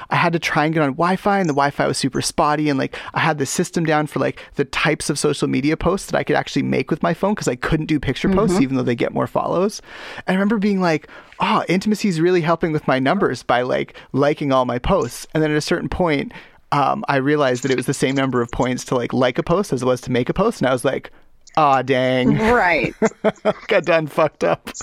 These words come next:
Speaker 1: <laughs> I just remember when you, when you clinched first, I remember being like, "Yeah, there's a smart person that I should spend more time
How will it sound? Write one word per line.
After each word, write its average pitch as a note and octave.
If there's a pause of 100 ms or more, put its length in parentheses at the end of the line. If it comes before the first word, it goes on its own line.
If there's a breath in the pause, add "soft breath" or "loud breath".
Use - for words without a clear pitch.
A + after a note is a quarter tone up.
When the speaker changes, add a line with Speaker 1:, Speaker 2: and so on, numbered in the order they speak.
(100)
Speaker 1:
<laughs> -
I D#4
just F#3
remember D3
when C3
you, C3
when B2+
you C3
clinched C3+
first, B2+
I C3+
remember C3
being B2+
like, B2 (360 loud breath)
"Yeah, D#3
there's D#3
a D3
smart B2+
person B2
that A#2+
I B2+
should B2
spend C#3
more C#3
time D4